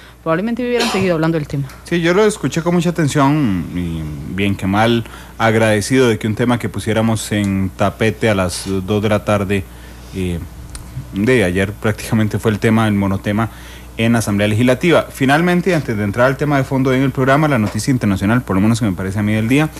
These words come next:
Speaker 2: Alexis Tsipras, el, eh, primer ministro griego, renuncia,
Speaker 1: Ujú.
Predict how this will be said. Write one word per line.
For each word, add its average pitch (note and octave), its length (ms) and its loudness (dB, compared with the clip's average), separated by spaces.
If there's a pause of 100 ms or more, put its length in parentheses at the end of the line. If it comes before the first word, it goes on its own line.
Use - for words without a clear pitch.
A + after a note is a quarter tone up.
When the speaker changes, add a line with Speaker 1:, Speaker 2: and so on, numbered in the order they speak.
(280)
Speaker 2:
Alexis - 340 0
Tsipras, - 400 0
el, F#2 200 -2
eh, F2+ 180 0
primer G#2 320 0
ministro A2+ 340 0
griego, D#3 400 2 (120)
renuncia, D3 560 0 (160)
Speaker 1:
Ujú. E3 280 2